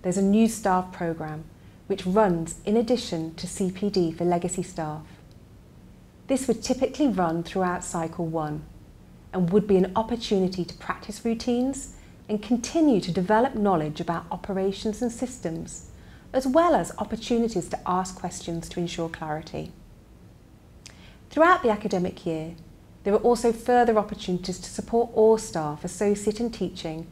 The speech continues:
through their frequent coaching check-ins, which is an offer for all staff. Please take a look at the episodes on coaching in the talent specialism.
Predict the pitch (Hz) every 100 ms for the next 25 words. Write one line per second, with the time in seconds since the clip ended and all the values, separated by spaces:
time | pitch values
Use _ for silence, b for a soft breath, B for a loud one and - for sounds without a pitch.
0 | B B B - 196 175 180 - 269 269
1 | 277 - 180 185 180 - 233 233 277 330
2 | 339 - B B B - 190 196 220 -
3 | 233 233 175 - - - 170 170 - 156
4 | 151 156 - - - - - - B B
5 | - 311 302 233 208 202 170 165 - -
6 | 180 - 180 190 185 180 185 175 - 226
7 | 226 190 175 165 - 165 170 - - 151
8 | 160 160 156 165